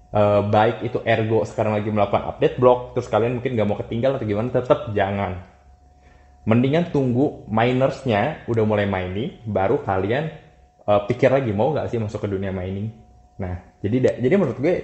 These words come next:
eh, itu sebagai tolak ukurnya ya, sebagai tolak ukurnya nih untuk kalian tuh mulai mining atau enggak.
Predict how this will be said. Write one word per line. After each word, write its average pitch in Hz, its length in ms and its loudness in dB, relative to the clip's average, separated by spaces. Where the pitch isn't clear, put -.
eh, 117 240 2
itu 135 160 2
sebagai 117 320 2
tolak 117 320 4
ukurnya 156 320 0
ya, 92 180 -4
sebagai 101 240 -6
tolak 101 240 -2
ukurnya 117 320 -4
nih 92 180 -6
untuk 98 240 -6
kalian 113 320 -2
tuh - 480 -4
mulai 104 160 4
mining 98 320 0
atau 104 160 0
enggak. 107 400 -2